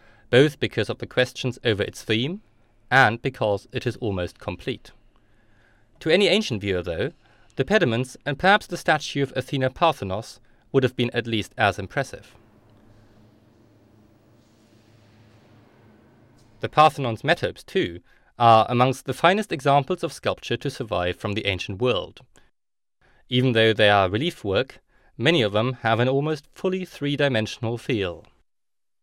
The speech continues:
The dramatic poses neatly fill the square slabs,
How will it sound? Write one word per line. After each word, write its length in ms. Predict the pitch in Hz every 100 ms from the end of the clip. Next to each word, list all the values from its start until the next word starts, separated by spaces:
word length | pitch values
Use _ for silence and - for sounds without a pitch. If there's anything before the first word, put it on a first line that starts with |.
| _ _ _ _ _ _ _ _ _ _ _ _ _ _ _ _ _ _ _ _ _ -
The 160 | 123
dramatic 420 | 120 151 196 254 -
poses 520 | 143 107 117 120 -
neatly 360 | 160 208 226 214
fill 340 | - 139 127
the 80 | 127
square 380 | - 151 156 170
slabs, 600 | - 117 95 95 -